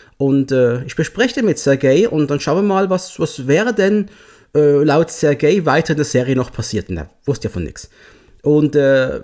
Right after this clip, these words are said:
wir nannten das damals Pilot Watching. Äh, wir haben's nur zur ersten Episode geschafft, das war Knight Rider. Danach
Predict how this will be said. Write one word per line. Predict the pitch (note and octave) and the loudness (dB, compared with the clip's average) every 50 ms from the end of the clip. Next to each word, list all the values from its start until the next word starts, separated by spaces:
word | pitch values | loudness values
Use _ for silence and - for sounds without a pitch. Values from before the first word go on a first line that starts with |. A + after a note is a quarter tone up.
| - | -8
wir | D3 C#3+ | -2 0
nannten | D3 D3 D3+ - E3 D#3+ | 0 0 0 0 -2 -2
das | D3 C#3 - | -2 -2 0
damals | D3 C#3 C#3 C3 - - - | 0 0 0 -2 -4 -8 -8
Pilot | - - C3+ D3 D3+ E3 - | -4 -2 0 0 0 -2 -2
Watching. | E3+ F3 E3+ - - F#3+ G3+ B3 C4 - _ _ _ _ - | -4 -4 -4 -4 -4 -4 -4 -4 -6 -10 _ _ _ _ -8
Äh, | C#3+ C#3 C#3+ C#3+ C3+ - - - - | -4 -2 -2 -2 -2 -4 -8 -10 -12
wir | D3+ - - C3 | -12 -10 -8 -8
haben's | C3+ D3 D#3+ D3+ - - | -8 -8 -8 -8 -8 -6
nur | C#3+ C#3+ D#3 - | -4 -4 -4 -4
zur | - B2+ | -4 -4
ersten | A2+ C#3 D3 - - D#3+ | -2 -2 -2 -4 -4 -6
Episode | D3+ - - - D3 D3+ D#3 D#3 | -6 -4 -2 -2 0 0 0 -4
geschafft, | D3 - - F#3 - - | -4 -4 -6 -6 -6 -10
das | - - | -12 -8
war | - C#3 | -6 -6
Knight | C#3 C#3+ C#3+ D#3+ - D#3 | -6 -4 -6 -8 -6 -4
Rider. | D#3 - E3+ E3+ D#3+ D3 - | -4 -4 -4 -6 -10 -10 -10
Danach | - B2+ B2+ A#2+ B2 C#3+ - - - - | -8 -6 -4 -4 -4 -6 -6 -10 -16 -20